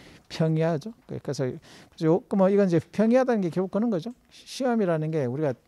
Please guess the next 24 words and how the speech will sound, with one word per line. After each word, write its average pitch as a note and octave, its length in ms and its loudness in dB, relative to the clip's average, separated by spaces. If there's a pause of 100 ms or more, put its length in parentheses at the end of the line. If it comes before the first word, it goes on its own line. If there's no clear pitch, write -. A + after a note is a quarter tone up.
(140)
어, B2 140 -4
절대평가가 G#3 680 0
아니라 B2+ 160 0
상대평가이기 F3 680 0
때문에 B2 460 -6 (440)
쉬움은 A3 580 2
나만 G#3+ 260 4
쉬운 D#3+ 200 -4
게 C3+ 80 0
아니라 A#2 120 0
다 A2+ 260 -2
쉬워. G#2 280 -8 (800)
어려우면 G#3+ 420 4
나만 G3+ 280 4
어려운 F3+ 180 2
게 D#3 120 0
다 C3+ 180 -2
어려워. E3 160 2
이제 D#3+ 260 -2
국가직 A#3+ 320 0
할 F3+ 100 4
때도 D3 200 -2
거기 D3 220 -2
얘기했었죠. D3+ 580 -4